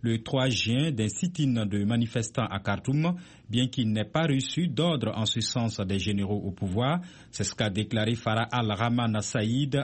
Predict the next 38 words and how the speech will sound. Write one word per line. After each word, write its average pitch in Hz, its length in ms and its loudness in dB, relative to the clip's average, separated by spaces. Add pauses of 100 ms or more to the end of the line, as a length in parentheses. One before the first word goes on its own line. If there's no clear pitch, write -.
à 107 100 0
la 104 140 0
tête 170 340 -2
de 101 120 0
la 98 140 0
commission 117 400 0
d'enquête. 110 460 -2 (400)
Un 113 120 2
général 101 680 0
des 92 480 0
R 113 140 2
S 110 160 0 (160)
F - 220 -6
a 107 200 -2
ordonné 110 680 0
à 101 80 0
un 113 140 2
colonel 135 600 0
de 104 80 -2
disperser 113 560 -2
le 95 100 -2
sit-in. 123 440 0 (440)
Ils 107 200 0
ont 107 80 2
désobéi, 107 840 0
a 101 220 -4
ajouté 110 340 0
monsieur 98 300 -2
Saïd. 131 500 0 (260)
Selon 101 280 0
un 104 140 2
comité 107 540 0
de 120 120 0
médecins 120 340 0
proches - 380 -2
de 107 140 0
la 104 120 0
contestation, 127 1000 -2